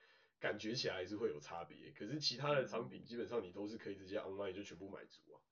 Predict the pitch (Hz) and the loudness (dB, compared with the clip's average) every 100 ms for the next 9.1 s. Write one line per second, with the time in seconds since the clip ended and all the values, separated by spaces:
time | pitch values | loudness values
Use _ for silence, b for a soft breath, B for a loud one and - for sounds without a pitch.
0 | _ _ _ _ _ _ _ _ _ _ | _ _ _ _ _ _ _ _ _ _
1 | _ _ _ _ _ - 98 110 123 123 | _ _ _ _ _ -6 -2 -2 0 -2
2 | - _ - 143 143 131 117 92 113 120 | -2 _ -2 2 4 2 0 -2 -2 -2
3 | 123 117 120 113 113 104 110 110 87 82 | -2 -2 -2 -2 -2 -2 -4 -4 -4 -8
4 | 107 90 82 95 - 95 90 _ _ _ | -10 -10 -10 -12 -12 -12 -12 _ _ _
5 | _ - 123 127 123 120 110 104 98 98 | _ -6 -4 -2 0 2 2 2 0 -6
6 | 120 123 127 123 120 120 123 120 117 - | -8 -6 -2 0 0 -2 -4 -6 -6 -4
7 | 110 104 95 92 107 104 98 104 104 98 | -2 -4 -6 -8 -6 -4 -4 -8 -8 -8
8 | 90 90 98 101 95 87 95 101 107 101 | -8 -10 -10 -10 -8 -8 -8 -12 -12 -14